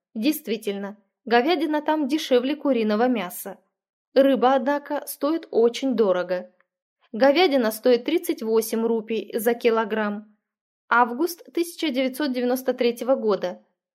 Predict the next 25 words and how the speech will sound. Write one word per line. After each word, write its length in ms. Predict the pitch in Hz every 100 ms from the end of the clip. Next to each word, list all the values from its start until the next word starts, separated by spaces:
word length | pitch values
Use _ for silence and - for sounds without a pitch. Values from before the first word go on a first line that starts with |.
| _ _ -
или 440 | 311 330 311 - -
пятьдесят 480 | 311 311 330 339
восемь 460 | 254 233 214 214 214
центов 440 | - 294 330 339 330
за 260 | - 233 294
фунт, 480 | - 233 190 - _ _ _ _
тридцать 460 | - 254 247 - 208
рупий 420 | 262 330 339 320
равны 420 | - 254 247 311
одному 580 | 330 247 233 220 214 269
американскому 880 | 311 233 208 208 226 262 - 240 240
доллару. 640 | 190 202 180 175 180 - _ _ _ _ _ _ _ _ _ _ _ _ -
Но 320 | 285 294 269
за 220 | 247 277
тридцать 440 | 285 285 285 294 269
восемь 440 | 240 226 220 220
рупий 540 | 233 359 - 208 196 _ -
можно 380 | 247 370 311 262
купить 460 | 262 262 330 339 -
две 200 | 220 277
целых 440 | 277 339 370 349
семь 280 | - 294 247
десятых 540 | 214 226 320 320 320
килограмма 760 | - 262 233 214 262 302 294 262
бобовых, 800 | 220 277 220 226 175 180 - -